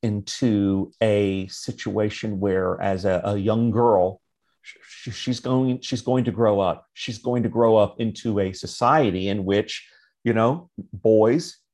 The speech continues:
teenage boys and men are there looking for, looking for conquest, essentially sexual conquest over, over girls and, and over women. Um, and that she really doesn't,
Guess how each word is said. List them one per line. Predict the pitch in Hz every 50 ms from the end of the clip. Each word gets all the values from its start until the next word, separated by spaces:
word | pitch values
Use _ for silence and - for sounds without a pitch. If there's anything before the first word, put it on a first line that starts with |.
| _ _ -
teenage | - - 120 110 110 110 113 113 110 -
boys | - 113 107 107 104 120 127 127 -
and | 95 95 92 92
men | 92 92 95 95 101 131 160 165 - - _ _ _ _ -
are | 113 110 98
there | - 117 120 123 127 123 - - _ _
looking | - 92 104 107 104 - 131 123 120
for, | 117 - - 117 117 117 127 143 160 160 - _ _ _ _ -
looking | 104 110 107 - - 117 117
for | - - 110 110 104 104 101 - - - -
conquest, | - - 123 101 101 98 - - 78 82 - -
essentially | 90 - - 87 -
sexual | - - 113 - - 104 95
conquest | - - 95 95 98 - - 85 87 -
over, | - - - 90 85 -
over | - 104 98 - 104
girls | 98 95 - 113 117 117 107 95 90 92 - -
and, | 101 98 92 - -
and | 107 104 104
over | 104 92 98 101
women. | 95 104 120 151 139 92 85 87 - - - - - - - _ _
Um, | 120 117 110 107 101 101 101 98 - _ -
and | 117 117 117 117 113 107 - - -
that | - 120 107 107 101 98 - - -
she | _ - - - - -
really | 175 156 165 170 185 160
doesn't, | 156 147 135 143 147 131 - -